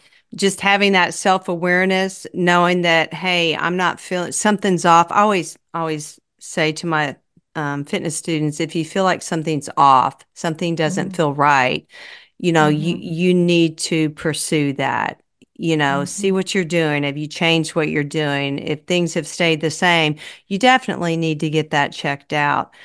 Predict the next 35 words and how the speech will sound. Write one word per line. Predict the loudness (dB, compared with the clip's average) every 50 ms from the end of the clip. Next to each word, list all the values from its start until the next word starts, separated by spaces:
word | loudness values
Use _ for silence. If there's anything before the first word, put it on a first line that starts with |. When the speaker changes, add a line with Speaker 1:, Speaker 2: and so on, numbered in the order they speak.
| -20 -20 -20 _ _ 0 2
Speaker 1:
I | 4 4 4
personally | 2 0 0 0 2 2 0 -2 -2 0 0 2 2 0
think | 0 0 0 -2 -2 -4 -8 -6 -2
every | 0 0 2 2 0 0
single | 0 -2 -2 0 0 0
person | 0 0 0 2 2 2 0 0 0 0 0 0 0 -2 -4 -2
needs | -2 0 0 0 -2 -4 -8 -12 -8 -6
a, | -2 -2 0 0 0 0 0 0 0 2
uh, | 2 2 2 0 -2 -2 0
echo | 0 0 2 2 2 2 2 2 0
test | -2 -2 -2 0 0 0 -2 -4 -8 -12 -16 _ _
just | -6 -6 -6 -6 -4 -2
to | -2 -2 -2
see | -4 -4 -2 0 2 2 4
Speaker 2:
Mm. |
Speaker 1:
that | 4 4 4 4 2
heart, | 0 2 4 4 4 4 2 0 -4 -12 _ _ _
you | -6 -4 -2
know, | 0 2 2 2 2 0 -2 -6
Speaker 2:
Mm. | -10 -10 -10 -8 -10 -10 -12 -12
Speaker 1:
just | -8 -8 -6 -4 -2
to | -2 -2
do | 0 0 2 2 2
Speaker 2:
Mm-hmm. | 2 4
Speaker 1:
that | 4 6 6 6 4 2 -2 _ _ -2
ultrasound | 0 0 0 0 -2 -4 -4 -4 -2 -2 0 0 0 -2
of | -2 0
that | 0 0 0 -2
heart | -2 0 0 2 2 2 0 -2 -4
just | -6 -6 -8 -6 -8
to | -8 -10
see | -8 -6 -4 -4 -2
what's | -2 -4 -4 -6 -8
going | -8 -6 -4 -4 -4 -4 -2
on. | -2 -2 0 0 -2 -2 -2 -4 -6